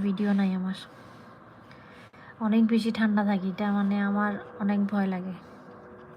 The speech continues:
হ্যালো, হাই, কেমন আছেন? কোথা থেকে দেখছেন একটু জানাবেন সবাই। কী অবস্থা,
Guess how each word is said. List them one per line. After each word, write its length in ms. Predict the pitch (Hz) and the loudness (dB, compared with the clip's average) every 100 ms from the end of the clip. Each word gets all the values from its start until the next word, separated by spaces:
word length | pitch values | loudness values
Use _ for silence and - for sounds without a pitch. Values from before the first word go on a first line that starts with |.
| - - - - - - - - - - - - - - | -20 -20 -20 -20 -20 -20 -20 -20 -20 -20 -20 -20 -20 -12
হ্যালো, 280 | 262 240 226 226 226 - | -4 2 4 6 4 2
হাই, 320 | 233 226 226 226 | 2 4 4 2
কেমন 220 | 247 254 247 | 0 2 2
আছেন? 380 | 226 - 220 214 233 226 - - - - - - - - | 0 -2 0 0 -2 -4 -12 -20 -20 -20 -20 -20 -20 -10
কোথা 160 | - 233 233 | -4 -2 0
থেকে 160 | 233 233 | 0 0
দেখছেন 340 | 226 - 226 220 | 0 -2 0 0
একটু 140 | 220 233 220 | 0 0 0
জানাবেন 380 | 208 214 220 220 - | 0 0 0 -2 -2
সবাই। 300 | 214 214 220 233 - - - - | -2 0 -2 -4 -12 -20 -20 -20
কী 100 | - 254 226 | 2 4 4
অবস্থা, 300 | 220 226 | 2 2